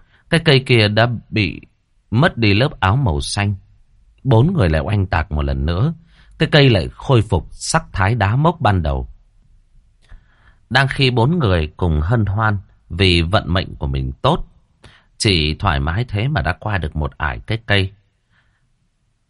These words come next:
Cái quả này không sợ bất kỳ pháp thuật đao kiếm nào,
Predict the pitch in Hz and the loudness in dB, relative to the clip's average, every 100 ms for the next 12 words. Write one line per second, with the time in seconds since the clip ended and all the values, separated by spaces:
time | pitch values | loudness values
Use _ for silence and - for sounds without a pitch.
0 | - 139 98 69 71 71 69 - 95 - | -8 -2 0 0 -2 -4 -4 -4 -4 -2
1 | 71 - - - 76 67 135 - 80 - | -4 -2 -6 -4 -6 -4 -6 -4 -6 -2
2 | 92 82 87 104 131 78 65 | -2 -2 -2 -2 -2 -2 -4